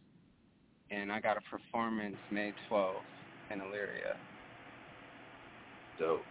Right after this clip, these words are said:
Speaker 2: dope, dope, dope. All right, and, and, you know, for all the D Js on the call, it's a little bit over a hundred some D Js on the line right now. Uh, you know, let 'em know your, your, your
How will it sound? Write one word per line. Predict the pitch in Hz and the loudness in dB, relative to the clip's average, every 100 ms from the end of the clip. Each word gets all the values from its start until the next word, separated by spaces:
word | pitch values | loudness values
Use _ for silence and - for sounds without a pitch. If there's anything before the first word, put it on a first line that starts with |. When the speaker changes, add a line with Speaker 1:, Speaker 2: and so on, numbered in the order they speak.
| - | 2
Speaker 2:
dope, | 82 76 - | 4 4 2
dope, | 82 73 - - | 2 2 0 0
dope. | 73 - - - - - - - | 0 0 -8 -14 -14 -14 -14 10
All | - 120 | 12 12
right, | 117 - 123 | 12 12 12
and, | 135 135 | 12 12
and, | 147 147 - | 12 12 8
you | 147 156 | 10 12
know, | 147 143 - | 12 10 10
for | 143 - 135 | 10 10 12
all | 156 | 12
the | 151 147 | 12 8
D | 156 | 2
Js | 156 151 143 | 4 4 4
on | 143 | 2
the | |
call, | 135 135 135 127 | 4 6 8 8
it's | 131 | 4
a | |
little | 143 147 | 6 6
bit | 143 | 8
over | 143 131 | 6 8
a | 131 | 6
hundred | 135 135 120 | 4 -2 0
some | 139 127 | 0 2
D | 131 131 | 2 6
Js | 127 123 | 6 6
on | 123 | 4
the | |
line | 123 123 120 | 4 4 4
right | 120 117 | 4 2
now. | 123 120 117 - - - - - | 0 0 -2 -10 -14 -16 0 6
Uh, | 123 120 117 - - - | 6 6 4 2 -2 -6
you | 139 | 0
know, | 151 139 135 - - - - - - 135 | 4 6 4 -2 -14 -16 -16 -16 -6 8
let | 160 | 8
'em | 156 | 10
know | 156 151 135 - - - - 123 | 10 10 8 2 -10 -14 -10 0
your, | 135 | 2
your, | 117 131 | 4 2
your | 131 | 2